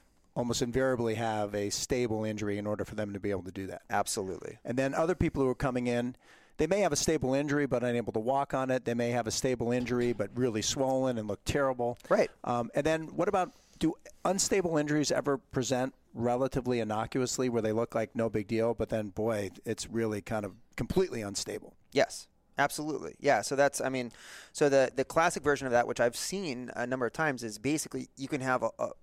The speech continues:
Speaker 2: what I would term a primarily ligamentous injury to the ankle, right, with very, very subtle X-ray findings.
Speaker 1: Mm-hmm.
Speaker 2: And those are the people where you're looking at, okay, is it hurting up by your knee? Because sometimes you have this thing called a Maisonneuve fracture, which is, French people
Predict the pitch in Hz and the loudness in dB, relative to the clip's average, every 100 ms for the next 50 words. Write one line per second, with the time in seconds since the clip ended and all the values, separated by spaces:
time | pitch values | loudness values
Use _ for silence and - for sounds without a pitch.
0 | _ 131 127 117 147 147 - - 123 113 | _ -6 0 4 4 2 -6 -4 -2 -2
1 | - 147 151 165 170 135 135 143 139 135 | 0 2 4 2 2 0 0 2 2 0
2 | 117 127 113 101 98 123 117 - 92 101 | -4 -6 -4 -6 -4 -4 -6 -8 -4 -4
3 | - 117 113 127 143 131 127 117 - 131 | -4 -6 -2 2 2 2 0 0 0 2
4 | 110 107 - _ - 139 - - 123 110 | 2 -2 -8 _ -2 0 0 2 0 0
5 | - 113 117 104 - 117 120 - - - | -2 -2 -4 -8 -8 -6 -8 -10 -18 -20
6 | - 160 180 175 156 - 170 147 123 123 | -4 4 6 6 2 0 0 2 2 2
7 | 120 131 139 123 117 135 143 - 120 120 | 2 0 0 0 0 2 0 0 -2 -2
8 | - 147 135 131 120 113 107 101 147 202 | -2 0 2 2 4 2 2 -2 -2 0
9 | 123 104 127 123 107 131 123 117 113 113 | 0 -2 -2 -2 -2 -2 -4 -4 -4 2
10 | 110 104 113 - 131 117 110 107 104 107 | 2 2 -2 -4 -6 -4 -2 0 -2 -2
11 | 113 120 127 147 131 107 101 - - 120 | -2 -2 2 4 4 0 -6 -16 -4 0
12 | 92 - 104 98 98 110 101 - - 127 | 2 0 -4 -4 -4 -6 -10 -8 -6 -6
13 | - 104 101 | -4 -6 -6